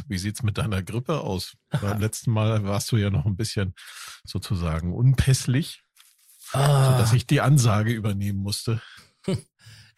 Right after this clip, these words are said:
Speaker 2: Die, ähm, ja, die schleicht sich langsam aus. Also, es geht mir von Tag zu Tag besser. Ich
Speaker 1: Ja.
Speaker 2: merke immer noch, wenn
Speaker 1: Hat
Speaker 2: ich was
Speaker 1: die's nicht
Speaker 2: gemacht habe.
Speaker 1: gesagt. Hat die's nicht gesagt.
Speaker 2: Ja.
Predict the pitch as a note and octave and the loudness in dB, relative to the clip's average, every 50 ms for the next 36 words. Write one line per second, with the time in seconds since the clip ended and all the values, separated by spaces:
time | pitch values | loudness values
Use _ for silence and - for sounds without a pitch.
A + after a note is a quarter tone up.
0 | _ - B2 B2 A#2 B2 B2 A#2 G2+ A2 A#2+ A2+ A2 G#2 G#2 G2+ - - A2+ A2 | _ -2 0 2 2 2 2 2 2 2 2 2 0 0 -2 -4 -4 -2 0 0
1 | F#2+ - - - - _ _ - - B2+ - - - B2 B2 B2 - - A2 - | -2 -2 -6 -20 -20 _ _ -2 -2 -2 0 2 4 4 4 4 0 -2 -4 -2
2 | G#2 G2 G2+ - - F2+ - F2+ E2+ F2+ F#2 - - - F2+ F2+ F2 F#2 F#2+ G2+ | -2 -2 -2 -2 -4 -6 -4 -4 -6 -8 -8 -8 -8 -10 -8 -8 -10 -10 -12 -14
3 | - - - A2 - - - - C3+ B2 - C3+ A2+ - A2 G2+ - G#2 G#2+ G#2+ | -12 -6 -6 -4 -4 -4 -2 -2 -2 0 2 0 0 0 0 0 0 -2 -4 -4
4 | - - - - F#2 F#2 - - F#2+ F#2 - F#2 F2 F#2 - _ _ _ _ _ | -6 -10 -8 -6 -6 -6 -6 -6 -6 -6 -6 -6 -8 -8 -12 _ _ _ _ _
5 | _ _ _ _ _ _ _ _ _ _ _ _ _ _ _ _ _ _ _ - | _ _ _ _ _ _ _ _ _ _ _ _ _ _ _ _ _ _ _ -20
6 | - _ - C#3+ - - B2+ C3+ D3 - - A#2+ D3+ D3 D3 D3 D3 B2+ - D3+ | -16 _ -6 -2 2 4 4 4 4 2 2 2 4 4 4 4 2 2 2 4
7 | C3+ A#2+ - - C#3 B2 - - C3 B2 B2 - - - B2+ A#2+ A#2+ A#2+ B2 A#2 | 4 4 4 4 2 2 4 4 4 4 4 2 2 2 2 4 4 6 4 4
8 | - - - - - - - _ _ _ _ _ _ - - - - - - _ | 2 0 -4 -12 -14 -14 -16 _ _ _ _ _ _ -20 -18 -18 -18 -20 -20 _
9 | _ - F2+ - - E2 D2+ - F#2 F#2 - - - F#2+ D#2+ D#2 D2+ - - - | _ -6 -4 -4 -4 -6 -6 -4 -6 -8 -8 -6 -6 -6 -6 -6 -8 -10 -10 -8
10 | - A2 A2 | -6 -4 -4